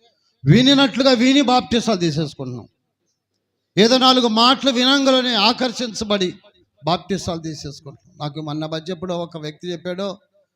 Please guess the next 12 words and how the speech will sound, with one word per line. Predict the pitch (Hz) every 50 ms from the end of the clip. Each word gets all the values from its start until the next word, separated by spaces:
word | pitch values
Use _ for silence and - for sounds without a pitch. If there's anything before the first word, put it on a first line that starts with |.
| _ _ _ -
మన | 151 156 151
మధ్య | 165 170 175 160 190
ఐదు | 170 170 180 180 175
వందల | 175 160 160 180 208 208 185 214
మంది | 220 208 202 196 196 185
మన | 170 165 160 160 156 175 190 180 175 185
చర్చిలో | 180 - - 180 175 165
బాప్టిసాలు | 156 156 156 165 160 - 196 170 - 170 160 156
తీసేసుకున్నారండి. | 147 147 139 143 151 139 143 - 151 147 143 139 135 135 131
నేను, | 131 127 123
"మంచిదయ్యా" | 135 147 160 147 170 151 147 143 139 135
అన్నాను. | 135 135 135 131 143